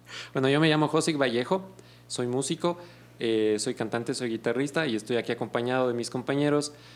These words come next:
Primero, el único e inigualable Kevin Robertito Siccha, el maestro de la guitarra jazz.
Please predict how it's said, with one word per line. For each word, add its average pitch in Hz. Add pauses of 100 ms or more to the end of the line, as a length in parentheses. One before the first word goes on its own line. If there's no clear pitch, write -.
(140)
Primero, 160 (760)
el 131
único 147
e 127
inigualable 117
Kevin 135
Robertito 117
Siccha, -
el 110
maestro 107
de 117
la 107
guitarra 107
jazz. -